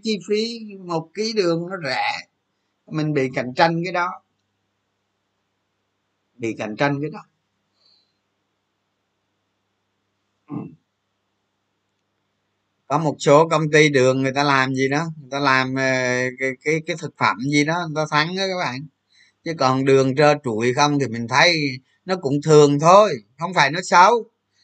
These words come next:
Mà nó tăng trưởng đồ, nó thấy cũng thường thôi.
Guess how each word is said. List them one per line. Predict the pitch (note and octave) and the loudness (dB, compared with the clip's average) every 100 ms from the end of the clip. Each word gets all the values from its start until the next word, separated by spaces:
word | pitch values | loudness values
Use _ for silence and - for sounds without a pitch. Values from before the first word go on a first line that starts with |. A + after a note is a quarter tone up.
| _ - | _ -10
Mà | E3 | -6
nó | F3+ | -2
tăng | F#3+ F#3 F#3 | 0 0 -2
trưởng | D3+ C3+ C#3+ F3 | 0 0 0 4
đồ, | D#3+ C#3+ | 4 4
nó | F#3+ | 2
thấy | G3+ G#3+ G#3 | 2 2 2
cũng | G3+ E3 G3 - | -2 -10 -12 0
thường | F#3 F3 F3 F#3 | 4 4 4 -4
thôi. | G3 A3+ | -6 -6